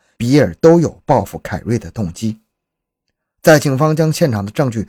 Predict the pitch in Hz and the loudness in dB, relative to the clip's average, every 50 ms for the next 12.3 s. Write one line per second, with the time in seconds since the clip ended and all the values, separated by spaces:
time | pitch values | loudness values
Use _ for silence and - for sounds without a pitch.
0 | _ - - - 117 127 160 175 170 123 - - 151 131 135 117 92 - - 135 | _ -8 -4 -2 0 0 0 0 0 -2 -2 -4 -4 -4 -4 -4 -4 -4 -6 -6
1 | 127 - - - 107 107 - - - _ _ _ - 143 127 110 101 113 117 113 | -6 -8 -8 -8 -6 -4 -4 -6 -8 _ _ _ 4 4 4 4 4 2 2 2
2 | 104 92 - - - 104 - - 101 104 95 - 123 104 92 - - _ _ _ | 2 0 -4 -6 -8 -8 -6 -4 -2 -2 0 0 0 -2 -2 -4 -10 _ _ _
3 | _ _ _ _ _ _ _ _ _ _ _ _ _ _ _ _ _ _ _ _ | _ _ _ _ _ _ _ _ _ _ _ _ _ _ _ _ _ _ _ _
4 | _ - 214 226 226 220 190 151 143 165 165 - 220 190 170 151 - 123 110 117 | _ 0 2 4 6 6 6 4 2 0 0 0 2 2 2 2 0 -2 -2 0
5 | 151 143 - - - 110 - - - - - - - 90 - _ _ _ _ _ | 0 -2 -2 -2 -4 -6 -6 -6 -10 -14 -12 -12 -12 -12 -14 _ _ _ _ _
6 | _ _ - 254 233 185 127 - 131 117 - 117 104 98 - 131 113 104 107 98 | _ _ 4 4 4 4 4 2 -2 -2 0 -2 -2 -2 -2 -2 -2 -2 -4 -6
7 | - - 156 147 143 127 127 110 98 - 101 107 101 92 - - - 98 92 101 | 0 2 4 4 4 2 0 -4 -4 -4 -4 -2 -2 -4 -6 -10 -12 -10 -10 -10
8 | 98 - _ _ _ _ _ _ _ _ _ _ _ _ _ _ _ _ - 151 | -10 -12 _ _ _ _ _ _ _ _ _ _ _ _ _ _ _ _ 2 2
9 | 160 127 127 110 104 139 139 131 - - 135 107 95 98 113 113 - - 123 117 | 2 2 2 0 0 0 -2 -2 -2 -6 -8 -8 -6 -6 -6 -8 -6 -6 -6 -6
10 | 113 110 117 117 - - _ _ _ _ _ _ _ _ _ - 170 160 151 147 | -6 -6 -6 -8 -8 -10 _ _ _ _ _ _ _ _ _ 4 4 4 4 4
11 | 180 196 190 190 185 214 196 151 - - 117 101 101 98 98 107 131 135 - 147 | 4 2 2 2 2 2 0 0 -2 -4 -6 -6 -6 -6 -4 -6 -6 -4 -2 -2
12 | 135 131 - 143 - | -2 -2 -4 -6 -6